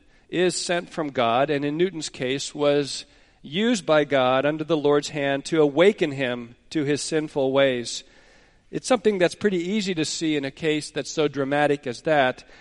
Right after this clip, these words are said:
but it is much more difficult for you and for me to remember the truth of God's loving discipline in our lives, which may be more mundane. The Christians addressed here in Hebrews twelve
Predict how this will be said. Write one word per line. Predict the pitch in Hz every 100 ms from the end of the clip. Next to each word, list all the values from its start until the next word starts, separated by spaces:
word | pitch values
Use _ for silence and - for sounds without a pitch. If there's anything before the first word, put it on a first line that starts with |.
| -
but | 190
it | 190 185
is | 170 170
much | 233 262
more | 208 208
difficult | 156 165 170 160 143 139
for | - 151
you | 147 190 185 175 180 - - _ _
and | 156 160 151 151 -
for | - 151
me | 147 175 139 127 143 - -
to | -
remember | 143 147 165 214 170 139 143 135
the | 139
truth | - 180 170 165
of | 135
God's | - 151 151 143
loving | 147 151 151 143
discipline | 139 143 143 - 139 131 139 _ _ _
in | - 147
our | 151 147 196
lives, | 165 120 110 107 - - - _ _ _ -
which | 143 147
may | 165
be | 170 139 143 147
more | 156 156
mundane. | 151 147 139 131 147 143 113 104 _ _ _ _ _ _ _
The | 147
Christians | 190 202 214 156
addressed | 143 160 160 -
here | 165 147
in |
Hebrews | 147 156 139 123
twelve | - 151 127 131